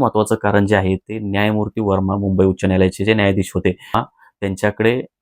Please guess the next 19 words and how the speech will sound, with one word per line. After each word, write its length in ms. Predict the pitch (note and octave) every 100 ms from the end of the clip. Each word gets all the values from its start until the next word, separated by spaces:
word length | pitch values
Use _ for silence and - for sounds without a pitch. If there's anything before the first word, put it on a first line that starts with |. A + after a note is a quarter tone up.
| _
शेकडो 320 | - A#2+ D3+
कोटीची 680 | D#3+ C3+ - A2 - D3 D#3+ - _
बेहिशोबी 560 | F#2+ B2 A#2+ A#2 A2 A#2
मालमत्ता, 680 | A2 G#2 G#2 G2+ - G#2 G#2 _ _ _ _ -
अ, 320 | G2+ F#2 F2+ F2 - -
सापडलेली 500 | A2+ G2 G#2 G2+ G2
आहे 160 | G#2+
आणि 260 | B2 G#2 A#2
त्याच्यावरून 840 | - G#2 - B2 B2 B2+ D#3 F3 - _ _ _ _ _ _ -
महाभियोग 840 | A2 A2 C3 D3 A#2 A2+ A#2+ C3+ -
चालवला 500 | - A2+ G#2+ A2 A2+
जाणार 300 | G#2 G2 G#2
आहे. 300 | F#2+ A#2+ D3
आणि 420 | G#2 A#2+ D#3+ G3
तो 420 | - _ - C#3+
जो 180 | D3 D3+
प्रस्ताव 400 | - A#2 - A#2
होता 220 | G#2 A#2
तो 400 | B2 - C#3 D#3+